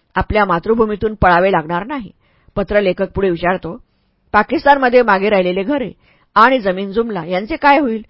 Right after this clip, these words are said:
मी आधीच सांगितले आहे की पाकिस्तान सरकारने बाजारभावाप्रमाणे घरांची आणि जमीन जुमल्यांची किंमत द्यावी. अशा प्रकारच्या प्रकरणी दुसऱ्या देशालाही बोलण्याचा हक्क असतो. या प्रकरणी भारत सरकार,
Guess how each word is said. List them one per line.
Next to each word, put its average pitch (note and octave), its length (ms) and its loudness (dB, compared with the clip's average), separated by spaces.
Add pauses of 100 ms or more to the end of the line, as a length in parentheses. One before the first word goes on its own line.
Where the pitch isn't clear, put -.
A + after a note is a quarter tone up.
(280)
मी G#3+ 100 -6
आधीच F#3+ 360 0
सांगितले F#3+ 380 -4
आहे F3 240 -4 (220)
की F#3+ 80 -8
पाकिस्तान G#3+ 520 -4
सरकारने F#3 520 -4 (380)
बाजारभावाप्रमाणे G3+ 1000 4
घरांची G#3 580 -4 (300)
आणि C4+ 240 0
जमीन A3 260 2
जुमल्यांची G3 460 0
किंमत F3 280 -6
द्यावी. G3 340 -6 (560)
अशा B3+ 260 2
प्रकारच्या A#3+ 480 -2
प्रकरणी F#3+ 460 -6 (380)
दुसऱ्या A3 300 2
देशालाही G3+ 380 2
बोलण्याचा E3+ 440 -2
हक्क G3+ 280 -8
असतो. - 380 -8 (520)
या A3 200 6
प्रकरणी G#3 420 -2
भारत F3+ 280 -4
सरकार, - 360 -10